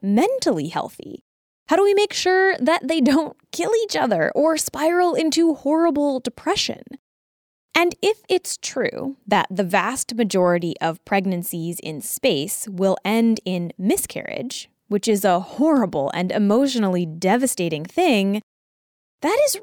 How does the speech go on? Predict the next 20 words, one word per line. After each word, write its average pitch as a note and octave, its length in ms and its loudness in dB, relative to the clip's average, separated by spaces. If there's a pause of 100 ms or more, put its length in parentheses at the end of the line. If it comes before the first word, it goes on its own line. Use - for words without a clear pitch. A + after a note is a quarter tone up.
really F#4 320 0
going D4+ 300 -2
to C#4+ 80 -2
complicate B3 720 -4
the G3+ 40 -6
question G3+ 760 -4
of F#3+ 260 0
mental G3+ 560 0
health G#3+ 580 -2
in G#3+ 300 2
space. - 800 -4 (1400)
Then E3+ 240 -2
again, C4 600 0 (440)
it's C#4 200 0
possible A3 680 2
that G#3 220 2
the G#3 100 4
way G3+ 420 4
radiation G3 800 2
impacts - 540 -4